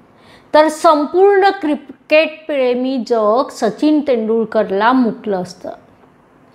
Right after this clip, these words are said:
यासारखंच लता मंगेशकर यांचंही सांगता येईल. त्यांची आवड ही गायनाची होती.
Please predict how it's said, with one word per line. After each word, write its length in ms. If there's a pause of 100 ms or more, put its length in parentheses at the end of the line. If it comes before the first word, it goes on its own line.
(500)
यासारखंच 720 (640)
लता 340
मंगेशकर 580
यांचंही 440
सांगता 380
येईल. 280 (840)
त्यांची 420
आवड 460
ही 60
गायनाची 720
होती. 380